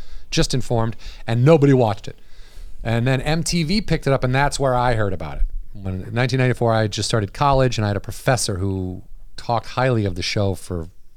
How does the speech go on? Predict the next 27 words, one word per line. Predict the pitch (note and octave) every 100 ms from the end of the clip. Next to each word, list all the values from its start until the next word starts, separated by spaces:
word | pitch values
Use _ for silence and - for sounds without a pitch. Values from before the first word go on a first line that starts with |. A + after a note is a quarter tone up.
| - - - - - - -
reasons | G#2 G2 G2
I'll | F#2
get | F2+
into | F2+ -
later. | F2 E2+ E2 - - - - -
Um, | B2 C3 B2 A2+ G2 - - - - - - - - - - - - - - -
but | - C#3+
she, | - - G#3 A3+ -
but | B2+ C#3+ A2 -
our, | C3+ C3
our, | C#3 C3+ A#2+
our | B2+
guest | F3+ G#3
today | - D#3+
is | B2
Senta | - C#3 A#2+
Moses. | G#2 G2+ F#2 - -
Senta | - D#3 E3
Moses | D#3+ C3 A#2+ A#2+
Mikan. | A2 A2 - D#2+
Sorry, | - A2 G2+
I |
wanna | G2+ G#2
say | A2
her | F#2+
full | - G2
name. | F#2 F2